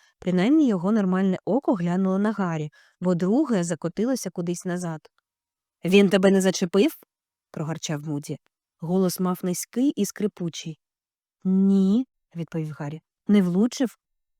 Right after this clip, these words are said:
"Ану, не займай!" заревів Муді. "Що не займати?"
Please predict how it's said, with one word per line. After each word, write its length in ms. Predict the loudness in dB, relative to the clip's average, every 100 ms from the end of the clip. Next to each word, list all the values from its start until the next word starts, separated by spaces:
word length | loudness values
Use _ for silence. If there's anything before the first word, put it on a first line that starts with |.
| _ _
"Ану, 300 | 0 2 4
не 140 | 2 2
займай!" 760 | 0 2 0 0 -2 -6 -8 -14 _ _ -14
заревів 480 | -12 -10 -10 -10 -10
Муді. 320 | -10 -14 -20 _ _
"Що 280 | -14 -2 2
не 120 | 4
займати?" 560 | 4 2 2 0 -4